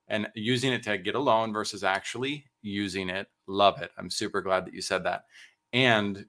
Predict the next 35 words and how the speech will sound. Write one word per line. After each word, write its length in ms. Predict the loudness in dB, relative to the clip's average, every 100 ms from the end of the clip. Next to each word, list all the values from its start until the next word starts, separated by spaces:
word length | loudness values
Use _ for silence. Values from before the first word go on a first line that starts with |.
| -2
going 280 | 2 2
into 300 | 2 0 -2
this 240 | -2 0 -2 2
idea 440 | 4 4 2 -2 0
and 140 | 0
concept 420 | 0 0 0 -4
of 120 | -2 -2
a 40 |
mentor. 580 | -2 -2 -4 -8 -10 -12 _ -20 _ 6
Um, 420 | 12 12 10 4 4
I'm 160 | 6 6
gonna 160 | 4
start 300 | 4 6 6
with 120 | 4 2
that 160 | 2
one 180 | 2 -2
because 240 | -2 -4 -2
I, 180 | -2 -2
I 40 | -2
worry 260 | 2 4
I'll 100 | 4
forget. 480 | 2 0 2 2 2 0
I 40 |
also 300 | 0 2 2
worry 280 | 4 4 2 0
we'll, 260 | -4 -4 -6
we'll 140 | -4 -2
end 80 | -2
up 60 |
spending 240 | -2 -2 -2
too 120 | 0
much 200 | -2 4
time 200 | 4 6
on 80 |
the 100 | 4